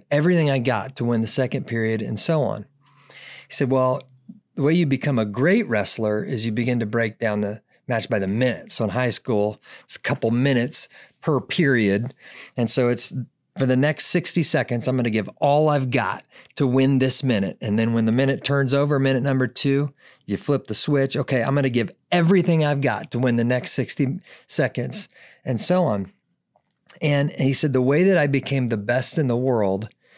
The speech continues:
is I began to break down my matches by the second. I'm gonna win this second.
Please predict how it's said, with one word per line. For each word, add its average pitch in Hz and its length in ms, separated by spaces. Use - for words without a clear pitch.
is 127 160
I 131 100
began 131 360
to 117 40
break 120 380
down 123 240
my 110 180
matches 110 480
by 107 180
the 101 140
second. - 520
I'm 139 80
gonna 123 160
win 107 300
this 123 180
second. - 500